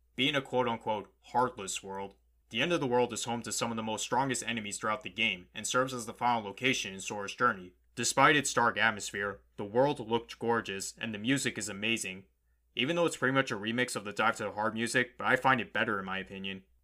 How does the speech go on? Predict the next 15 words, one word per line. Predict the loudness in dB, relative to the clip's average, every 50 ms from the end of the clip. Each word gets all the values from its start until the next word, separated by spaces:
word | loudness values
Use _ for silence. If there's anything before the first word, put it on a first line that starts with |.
| _ _ _
Most | 0 6 6 6 6 6 4
of | 2
the | 4 6 8
areas | 8 8 6 4 0 -4
were | -6 -4
fun | 0 0 0 0
to | -2 -4
explore, | -6 -8 0 4 4 6 6 4
like | 0 -4 -6
the | -6 -2
Giant | 2 4 4 4 4
Crevasse, | 2 -2 0 4 4 6 4 4 0 -4 -10 -14 _ _ _
the | -6
world | -2 0 0 0 2
terminus, | 2 2 2 4 0 -2 -4 -6